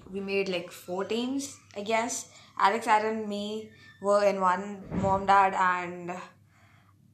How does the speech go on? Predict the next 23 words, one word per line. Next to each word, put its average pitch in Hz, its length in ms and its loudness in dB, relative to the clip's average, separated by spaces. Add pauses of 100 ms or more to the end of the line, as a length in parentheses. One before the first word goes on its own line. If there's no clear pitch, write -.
grandfather 185 720 -2
was 175 260 -6
in 170 280 -8
one, 160 260 -2
and 175 200 -12
grandmom 427 800 -8
stayed 349 400 -8
home, 330 460 -4 (360)
I 220 40 -12
think. 202 440 -8 (720)
Uh, 110 440 -2 (500)
they 262 220 2
were 220 220 2
to 202 120 -4
decide 170 480 -4
which 185 260 -10
teams 170 300 -8
were, 160 340 -12 (380)
they 170 160 -4
were 156 300 -8
going 165 320 -8
for, 165 320 -8
and, 156 720 -6